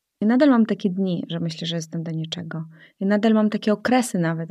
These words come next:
że myślę, że jestem do niczego. Wtedy sobie przypominam, że tak jak, nie wiem, z depresją, że jak, jak mam taki bardzo zły czas, to myślę sobie, "Okej,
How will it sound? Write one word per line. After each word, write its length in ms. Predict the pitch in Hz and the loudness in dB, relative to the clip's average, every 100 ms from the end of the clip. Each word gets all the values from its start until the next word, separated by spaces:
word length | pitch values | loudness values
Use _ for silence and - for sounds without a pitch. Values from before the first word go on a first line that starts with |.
| 170 | -4
że 60 | |
myślę, 280 | 170 165 175 | -4 -4 -4
że 60 | 175 | -4
jestem 300 | 170 - 165 | -4 -4 -6
do 60 | |
niczego. 420 | 165 165 160 160 165 | -4 -6 -6 -8 -8
Wtedy 300 | 160 185 185 | -6 -6 -4
sobie 160 | 190 | -6
przypominam, 560 | 180 - 190 190 185 185 | -8 -8 -4 -2 -2 -2
że 220 | 185 185 180 - - - | -2 -2 -4 -14 -16 -8
tak 180 | 180 | -4
jak, 140 | 180 180 | -4 -2
nie 100 | 175 | 0
wiem, 140 | 175 170 - - | 0 -2 -8 -6
z 80 | 190 | 0
depresją, 680 | 202 202 226 185 - 165 165 | 0 2 2 2 -2 0 0
że 220 | 165 175 170 | 0 -2 -2
jak, 140 | 185 180 - | -2 -6 -8
jak 120 | 175 | -6
mam 200 | 185 180 | 0 0
taki 220 | 175 175 175 | 0 -2 0
bardzo 360 | 180 180 170 | 2 0 0
zły 180 | 165 170 | -2 -2
czas, 300 | 175 165 160 | -2 -2 -4
to 100 | 180 | -4
myślę 140 | 165 - | -4 -4
sobie, 200 | 180 185 | -2 -2
"Okej, 440 | 180 170 180 269 | 0 0 4 2